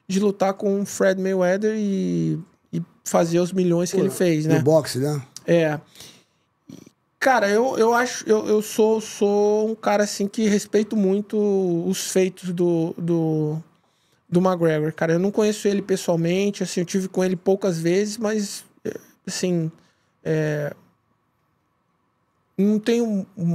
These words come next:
Speaker 1: nada pra falar de ruim dele, né, cara? É lógico que apareceu umas coisas aí, o cara quebrou o ônibus, fez uma coisa, fez outra e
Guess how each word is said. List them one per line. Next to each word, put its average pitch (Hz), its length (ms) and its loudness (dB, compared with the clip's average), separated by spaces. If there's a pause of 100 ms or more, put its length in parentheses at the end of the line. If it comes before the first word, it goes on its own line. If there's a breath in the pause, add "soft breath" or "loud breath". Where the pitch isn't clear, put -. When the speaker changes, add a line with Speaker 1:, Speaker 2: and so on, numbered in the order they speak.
(100)
Speaker 1:
nada 202 460 2
pra 180 240 -2
falar 175 340 0
de 180 120 0
ruim 185 360 2
dele, 156 320 0
né, 170 140 -2
cara? 151 240 -4
É 160 60 0
lógico 254 400 0
que 214 300 -6
apareceu 196 460 0
umas 185 220 -2
coisas 185 320 -2
aí, 202 420 2
o - 420 -14
cara 185 160 2
quebrou 175 340 0
o 156 60 2
ônibus, 185 560 0
fez 185 300 -2
uma 165 140 -8
coisa, 202 360 0
fez 170 280 -4
outra 190 580 2
e 160 200 -2